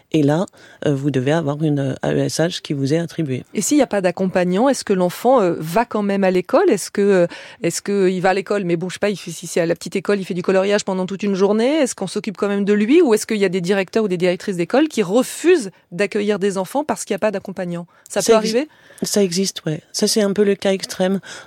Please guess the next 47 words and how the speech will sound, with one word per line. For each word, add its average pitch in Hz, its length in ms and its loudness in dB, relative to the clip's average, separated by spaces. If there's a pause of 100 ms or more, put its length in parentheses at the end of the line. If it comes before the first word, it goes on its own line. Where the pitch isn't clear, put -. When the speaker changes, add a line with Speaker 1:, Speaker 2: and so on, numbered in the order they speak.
Speaker 1:
En 185 60 0
fait, 202 140 0
ce - 60 -6
qu'il 190 100 -8
faut 202 100 0
savoir, 185 300 0
c'est 185 140 -4
que - 80 -4
sur 196 160 0
le 185 100 0
terrain, 170 260 0
les 170 120 2
gens 160 160 0
sont 170 160 0
de 160 160 0
très - 300 -4
bonne 160 200 2
volonté. 147 420 -4 (240)
C'est - 140 -2
pas 214 160 0
les 208 100 2
profs, - 460 -4
c'est - 140 -2
pas 240 60 -2
Speaker 2:
Ouais. 208 80 2
Speaker 1:
les 196 100 2
directeurs, 170 560 -2
c'est 214 100 -2
pas 208 120 -2
les 202 100 0
proviseurs, 165 560 -2 (360)
euh, 147 460 0
et, 156 240 0
et 143 60 2
je 135 80 -2
mets 139 100 0
tout 143 120 -6
ça 151 120 0
au - 80 -2
féminin. 156 460 2 (360)
C'est - 160 -4
pas 226 160 0
ces 214 140 -4
personnes-là 175 540 -2
qui 160 140 -10
posent 147 240 -8
problème. 139 340 -2